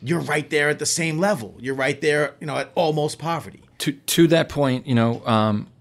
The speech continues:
Speaker 2: Alston, I, I recently watched a video of his, uh, press conference unveiling, or just sort of his preliminary findings of the report, you know, where he talked about this,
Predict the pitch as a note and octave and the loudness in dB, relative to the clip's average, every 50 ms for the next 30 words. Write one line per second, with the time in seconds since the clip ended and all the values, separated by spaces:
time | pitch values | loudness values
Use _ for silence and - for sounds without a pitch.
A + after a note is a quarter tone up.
0 | _ _ - B2 A#2+ B2 B2 - - A#2+ A2+ A2 A2 - - A#2 A2 A#2+ B2 A#2+ | _ _ 0 2 2 2 2 0 -2 0 0 0 0 -2 -2 -2 0 0 0 -2
1 | - - A#2+ A#2 A2+ A2+ A2+ A2+ - - - A2 G2+ G#2+ A2 G#2+ A2 A2 A2 G#2+ | -2 -2 -2 0 0 0 0 0 -2 -4 -6 -4 -2 -2 -2 0 0 0 0 0
2 | G#2+ G#2 - - - - A2 G#2+ G2+ G#2 G#2+ - - - _ - - G2+ G2+ F#2 | -2 -4 -6 -10 -16 -10 -8 -8 -8 -8 -10 -16 -20 -20 _ -14 -8 -6 -6 -6
3 | F#2+ G#2 G#2+ G2+ G2+ - - - A2 G#2 - - - A2 G2+ F#2+ G#2+ G2+ F#2+ - | -6 -4 -6 -6 -6 -6 -4 -4 -2 -2 -4 -4 -4 -4 -4 -2 -2 -4 -4 -2
4 | - G2+ F#2+ F#2+ G#2 G2+ G#2 G#2+ G#2 G#2 G2+ F#2+ - _ - - - _ _ - | -4 -4 -2 -2 -2 -2 -2 -2 -2 -4 -6 -8 -10 _ -20 -20 -20 _ _ -4
5 | B2+ G#2 C3 B2 - - - - - C3+ A2+ G#2+ G#2+ G#2+ - - - A#2 A2 G#2+ | -4 -2 -2 -4 -4 -4 -4 -2 -2 0 0 0 0 -2 -4 -4 -2 0 2 2
6 | A2 A2 G#2+ G#2 - - G#2+ A2 A2 A2 G2+ G2+ G2+ G#2+ G2+ F#2+ - - B2+ B2 | 2 2 2 0 0 0 0 0 2 0 0 0 0 0 0 -2 0 2 4 4
7 | A2+ A2 - - - - - - - - A#2+ A#2+ A#2 B2 B2 A2+ B2 G#2+ - D3 | 4 4 2 -4 -14 -20 -20 -20 -6 2 4 4 6 6 4 4 2 2 2 2
8 | C3+ C3+ - B2+ A#2+ A2+ A2+ A2+ A2 - - - - | 2 2 2 4 4 2 2 0 -6 -8 -8 -10 -14